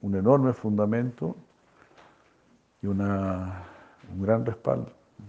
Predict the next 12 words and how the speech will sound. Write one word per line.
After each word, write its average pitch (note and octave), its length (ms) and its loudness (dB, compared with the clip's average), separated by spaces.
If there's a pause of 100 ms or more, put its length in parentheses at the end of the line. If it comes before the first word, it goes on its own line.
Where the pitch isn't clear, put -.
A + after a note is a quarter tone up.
(280)
un F2+ 160 -6
respaldo G#2 420 2
histórico, G2+ 800 4
científico. - 880 -8 (2250)
Los G#2 160 2
Puranas, C#3 440 10
que B2 80 -4
son B2+ 200 0
los B2 100 2
libros C3 300 4
de A#2+ 100 4
historia, C3+ 720 4